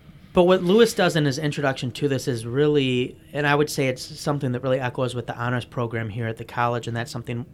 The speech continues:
Paul and I are hoping to be able to record on soon with our colleagues who teach in that, but the importance of getting at primary sources and old books. And really, that's what the scriptures are too, although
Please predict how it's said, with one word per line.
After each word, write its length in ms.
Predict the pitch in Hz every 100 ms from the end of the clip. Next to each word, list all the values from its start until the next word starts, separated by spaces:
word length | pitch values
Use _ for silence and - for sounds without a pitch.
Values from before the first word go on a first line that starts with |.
| - -
Paul 200 | - 123
and 80 | 120
I 40 |
are 60 | 113
hoping 200 | 120 117
to 60 |
be 100 | 117
able 140 | 117 117
to 80 |
record 360 | 113 113 131 120
on 140 | 120
soon 240 | 117 127 120
with 180 | 117 - - - - - - - - - -
our 140 | 165
colleagues 440 | 151 156 151 147 127
who 80 | 123
teach 300 | - 139 -
in 100 | 135
that, 180 | 120 113
but 120 | 123
the 100 | 120
importance 440 | 127 117 131 127
of 100 | 117
getting 260 | 117 120 117
at 80 | 131
primary 400 | 131 117 113 113
sources 420 | - 117 113 117
and 100 | 113
old 280 | 123 117 113
books. 340 | 120 117 - - - - - - - -
And 300 | 160 151 151
really, 220 | 175 123
that's 240 | 120 120
what 80 | 139
the 80 | 113
scriptures 420 | - 127 - 113
are 100 | 110
too, 460 | - - 139 117 135
although 520 | 123 120 117 113 147